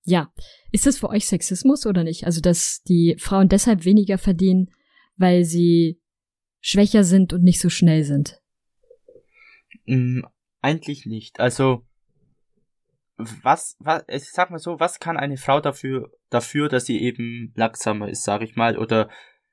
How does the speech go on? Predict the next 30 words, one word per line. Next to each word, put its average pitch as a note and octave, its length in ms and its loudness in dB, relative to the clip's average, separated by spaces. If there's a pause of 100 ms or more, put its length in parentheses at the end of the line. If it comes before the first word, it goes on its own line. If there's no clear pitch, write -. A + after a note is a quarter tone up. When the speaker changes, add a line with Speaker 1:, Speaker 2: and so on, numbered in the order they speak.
(100)
Speaker 2:
äh, A2+ 600 0 (640)
die B2+ 80 -6
meisten B2+ 560 -2
auch A#2+ 260 0
etwas B2 560 -4
weniger B2+ 400 -4
Kraft - 440 -4
haben? G#2 360 -4 (640)
Die B2+ 60 -10
können C3 220 0
ja C3+ 100 0
eigentlich C#3 260 -4
nichts C#3 200 -10
dafür D#3+ 460 0
und C3+ 280 -4
im A#2+ 120 -4
Endeffekt D3+ 540 -4
machen C3+ 280 -4
die B2+ 120 -14
ja B2+ 140 -4
dieselbe - 1000 -4
Arbeit C3 440 0
wie A#2 100 -8
die A2+ 120 -6
Männer, G#2+ 460 -8 (160)
find - 300 -8
ich - 140 -8
jetzt. - 300 -8
Und, G#2+ 320 -4
ähm, G#2+ 340 0